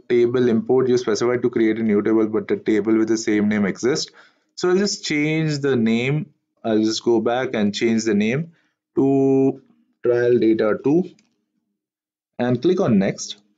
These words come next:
So you can see all the columns in your data will be reflected here, and a small preview of a data set will be available here.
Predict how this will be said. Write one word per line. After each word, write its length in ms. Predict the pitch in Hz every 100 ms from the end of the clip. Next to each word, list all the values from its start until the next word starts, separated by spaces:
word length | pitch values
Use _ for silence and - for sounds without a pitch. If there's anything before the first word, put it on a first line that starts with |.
| _ _ _ _ _ _ _ _ -
So 160 | -
you 160 | 185 175
can 180 | 202 202
see 200 | 214 196
all 240 | 131 175
the 140 | 180
columns 440 | 180 160 165 170 170
in 100 | 165
your 120 | 160
data 300 | 127 123 143
will 180 | 131 127
be 80 | 131
reflected 520 | 117 117 120 - 120
here, 400 | 123 131 147 -
and 340 | 120 117 123 131
a 60 |
small 460 | 135 - 139 151 185
preview 560 | 180 160 196 214 151 127
of 80 |
a 140 | 147 135
data 360 | 120 110 123
set 240 | 120 147 135
will 160 | 117
be 160 | 104 113
available 500 | 107 101 104 107 107
here. 340 | 101 98 95